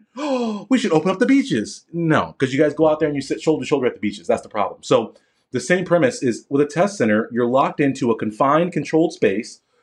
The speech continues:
with high touch point areas. You gotta fingerprint in,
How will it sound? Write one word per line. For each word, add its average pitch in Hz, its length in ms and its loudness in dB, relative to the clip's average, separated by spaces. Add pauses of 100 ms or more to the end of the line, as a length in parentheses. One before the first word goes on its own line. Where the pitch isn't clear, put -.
(100)
with 123 140 -4
high 156 240 2
touch 170 340 -2
point 117 180 2
areas. 90 280 -2
You 98 40 -10
gotta 104 140 2
fingerprint 165 500 0
in, 123 280 2